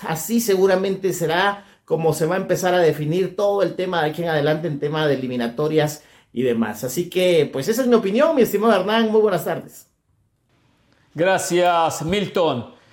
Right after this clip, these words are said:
Speaker 2: Y si hay una selección que sí está perjudicada es Costa Rica, porque si bien es cabeza de serie no tendrá la ventaja de Estados Unidos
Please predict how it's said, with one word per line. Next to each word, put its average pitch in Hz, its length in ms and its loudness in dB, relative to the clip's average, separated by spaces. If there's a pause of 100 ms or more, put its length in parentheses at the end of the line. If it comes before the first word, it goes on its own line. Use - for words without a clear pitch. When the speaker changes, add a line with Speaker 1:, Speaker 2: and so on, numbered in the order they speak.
(120)
Speaker 2:
Y - 120 -4
si 262 100 -2
hay 254 140 0
una 233 160 0
selección 180 560 -2
que 185 160 -2
sí 240 240 -2
está 175 260 -2
perjudicada 151 580 -2
es 185 60 -4
Costa 143 240 -4
Rica, 135 540 -4 (320)
porque 160 200 0
si 185 120 -2
bien 202 100 0
es 185 80 -2
cabeza 185 380 0
de 185 80 0
serie 196 340 0
no 180 140 -2
tendrá 175 240 0
la 180 80 2
ventaja 170 520 -2
de 165 220 -2
Estados 175 320 -2
Unidos 180 240 -6